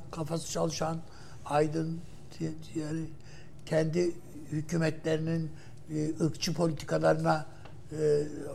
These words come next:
eleştirel şeyler, ölçülerle bakan filan insanlar vardı. Ne oldu bunlara? Ama ben bunların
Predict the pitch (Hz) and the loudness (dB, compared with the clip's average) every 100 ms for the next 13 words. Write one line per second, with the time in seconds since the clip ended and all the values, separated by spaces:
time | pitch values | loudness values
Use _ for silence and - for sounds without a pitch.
0 | - - - - - - - 156 151 - | -6 -6 -8 -10 -10 -2 4 6 6 4
1 | 170 170 156 139 156 156 160 139 - - | 8 8 8 4 4 8 6 4 -6 -12
2 | - - - 156 - 160 156 156 156 175 | -12 -12 -12 -10 -6 -2 -2 -2 8 10
3 | 175 156 147 156 156 - - - - - | 10 8 4 4 0 0 -10 -12 -12 -8
4 | 180 185 202 - - 170 170 214 214 233 | -2 -2 -2 -8 -4 2 6 8 10 10
5 | 208 196 233 226 196 190 247 262 196 175 | 12 12 12 12 8 12 12 12 10 4
6 | 170 180 233 247 - - - - - - | 4 4 2 -2 -8 -12 -12 -12 -12 -10
7 | - - - - - - - - - - | -12 -12 -12 -12 -12 -12 -12 -12 -12 -12
8 | - - - - - - - - - - | -12 -12 -12 -12 -12 -12 -12 -12 -12 -12
9 | - - - - 139 135 156 147 139 147 | -12 -12 -12 0 2 6 6 6 4 2
10 | 147 156 | 2 0